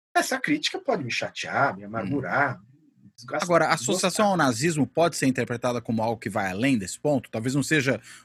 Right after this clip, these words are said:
Speaker 2: o caso do receptor de propina, mas também não é meramente uma crítica política.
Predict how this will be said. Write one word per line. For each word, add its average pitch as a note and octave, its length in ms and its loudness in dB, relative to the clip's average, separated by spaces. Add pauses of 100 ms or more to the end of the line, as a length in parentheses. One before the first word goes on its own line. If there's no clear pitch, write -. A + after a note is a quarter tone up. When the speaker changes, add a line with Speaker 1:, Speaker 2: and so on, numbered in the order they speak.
Speaker 2:
o A#2 80 -8
caso C3+ 400 2
do A#2+ 300 2
receptor A2+ 500 -2
de G#2+ 80 -8
propina, F3+ 540 0 (160)
mas C3+ 180 0
também E3+ 240 0
não F3+ 100 0
é E3+ 60 2
meramente D#3 520 2
uma C#3+ 140 2
crítica C#3+ 360 -4
política. A#2+ 580 -4